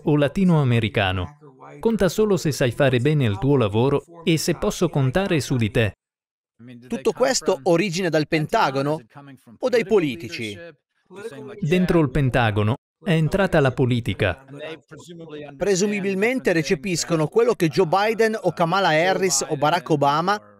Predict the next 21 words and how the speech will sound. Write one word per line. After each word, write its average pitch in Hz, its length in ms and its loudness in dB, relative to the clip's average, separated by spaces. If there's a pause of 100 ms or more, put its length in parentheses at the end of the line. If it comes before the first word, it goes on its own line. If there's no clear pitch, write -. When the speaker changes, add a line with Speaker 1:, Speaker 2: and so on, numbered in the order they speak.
Speaker 2:
chiedono 254 340 -2
nell'ombra. 123 680 0 (460)
Per 226 200 2
loro 160 440 4
le 214 100 0
forze - 340 -2
armate 208 380 -2
devono 160 300 0
essere 165 320 -2
una 160 140 0
vetrina 185 600 -2 (160)
per 214 160 0
le 220 140 2
loro 160 240 2
scelte 233 400 -2
politiche. 135 840 -2 (2250)
Speaker 1:
Non 214 220 2
è 135 140 2
solo 131 360 0
una 110 240 0
vetrina. 98 580 -2